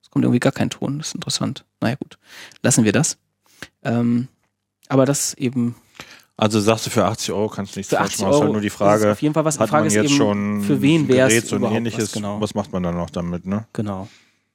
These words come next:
Speaker 1: Außer den nächsten Stapel anfangen. Neben dem iPad-Stapel jetzt auch noch den Kindle-Stapel, was natürlich nicht ganz so sinnvoll ist.
Speaker 2: Und, ähm, zum Shoppen hat er auch dieses, äh, dieses Windows-Shopping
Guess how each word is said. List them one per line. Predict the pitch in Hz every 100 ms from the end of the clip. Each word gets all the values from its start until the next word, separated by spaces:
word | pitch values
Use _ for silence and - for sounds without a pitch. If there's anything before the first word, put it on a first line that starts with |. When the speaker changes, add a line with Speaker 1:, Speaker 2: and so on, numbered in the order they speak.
| -
Speaker 1:
Außer | 117 123 104
den | - 117
nächsten | 117 120 -
Stapel | 117 - 110 -
anfangen. | - 110 - 110 - -
Neben | 120 117
dem | 113 101
iPad-Stapel | 123 - - 113 117 -
jetzt | 117 -
auch | -
noch | 110
den | -
Kindle-Stapel, | - 120 117 - 98 117 - -
was | 143 -
natürlich | 139 139 -
nicht | -
ganz | 143 -
so |
sinnvoll | - - - -
ist. | - _ _ _ _ _ _ _ - _ _ _ _ _ _ _ _ _ _ - - _ _ _ _ _ _ _ - _ _
Speaker 2:
Und, | 131 123 120 - 110
ähm, | 107 104 101 95 98 _ _ _ _ _ -
zum | 120 107
Shoppen | - - 110 143 156
hat | 156
er | 151 110
auch | 127 139 -
dieses, | 113 113 110 107 - - - -
äh, | 117 107 101
dieses | 104 104
Windows-Shopping | 110 131 160 - 160 - 180 196